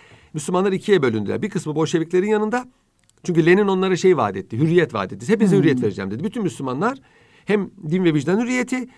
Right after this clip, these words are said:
Speaker 1: hem sosyal hayatta hürriyet, hem, e, siyasi hürriyetler olacak." dedi. Her, e, Müslüman memleket Sovyetlerde bir, e, eşit olarak temsil edilecek dedi.
Speaker 2: Zaten,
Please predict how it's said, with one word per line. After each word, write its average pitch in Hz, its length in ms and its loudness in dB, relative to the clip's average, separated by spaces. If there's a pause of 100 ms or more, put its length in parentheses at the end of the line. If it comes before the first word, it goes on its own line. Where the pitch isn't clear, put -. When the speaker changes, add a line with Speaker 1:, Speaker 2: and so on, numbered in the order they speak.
(200)
Speaker 1:
hem 180 160 -2
sosyal 156 300 -4
hayatta 139 300 -4
hürriyet, 233 360 -2
hem, 233 220 0
e, 175 200 2
siyasi 190 380 0
hürriyetler 131 380 -2
olacak." 95 340 -6
dedi. 110 140 -10
Her, 190 160 -2
e, 135 420 -8
Müslüman 147 380 -8
memleket 127 440 -4 (500)
Sovyetlerde 170 800 0
bir, 190 140 -6
e, 151 520 -4 (340)
eşit 185 360 -6
olarak 190 340 -4
temsil 170 260 -2
edilecek 104 400 -6
dedi. 131 240 -8
Speaker 2:
Zaten, 208 640 2